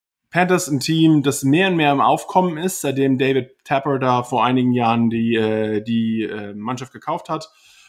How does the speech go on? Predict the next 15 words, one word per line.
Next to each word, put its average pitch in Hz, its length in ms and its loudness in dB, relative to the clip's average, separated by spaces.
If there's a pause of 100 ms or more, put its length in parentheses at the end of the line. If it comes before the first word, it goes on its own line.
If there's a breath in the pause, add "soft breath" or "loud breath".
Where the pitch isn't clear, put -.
(120)
breitet 147 320 -2
sich 147 160 -8
ungemein 175 440 0
aus 139 340 -2
und 127 80 -4
nimmt 143 160 -4
auch 131 100 -6
ein 127 100 -4
bisschen, 131 440 -2
äh, 120 220 -2
vom 127 180 -4
Gefühl 135 340 4
her 123 140 4
so 123 160 2
die, 117 340 0